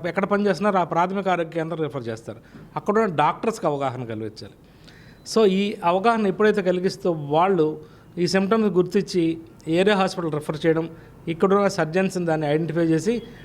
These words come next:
టెస్టింగ్లు చేసి క్యాన్సర్ని నిర్ధారించిన తర్వాత ఈ హాస్పిటల్లో జరిగిన చికిత్స ఏం చేయగలిగితే చేస్తాం, లేకపోతే ఎర్లీ స్టేజ్‌లోనే అతన్ని టెరిషరీ హాస్పిటల్కి పంపించడం జరుగుతుంది. అక్కడ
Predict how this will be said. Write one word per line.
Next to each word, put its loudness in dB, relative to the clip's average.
టెస్టింగ్లు 4
చేసి 0
క్యాన్సర్ని 0
నిర్ధారించిన 2
తర్వాత 0
ఈ 4
హాస్పిటల్లో 2
జరిగిన 2
చికిత్స -2
ఏం 2
చేయగలిగితే 0
చేస్తాం, 0
లేకపోతే 0
ఎర్లీ 6
స్టేజ్‌లోనే 4
అతన్ని 0
టెరిషరీ 0
హాస్పిటల్కి -2
పంపించడం -2
జరుగుతుంది. 2
అక్కడ 0